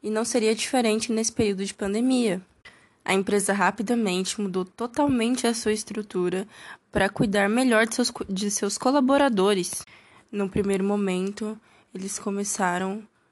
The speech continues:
com o revezamento de funcionários. Logo após, eles ad-, adquiriram o home office, onde a empresa disponibilizou computadores, internet e tudo que o funcionário precisa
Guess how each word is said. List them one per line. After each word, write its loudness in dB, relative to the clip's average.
com -4
o 2
revezamento 0
de -8
funcionários. -2
Logo 2
após, 2
eles -2
ad-, -2
adquiriram 0
o -4
home -2
office, -4
onde 2
a 4
empresa 0
disponibilizou 0
computadores, -2
internet -2
e -8
tudo -4
que -4
o -4
funcionário -4
precisa -2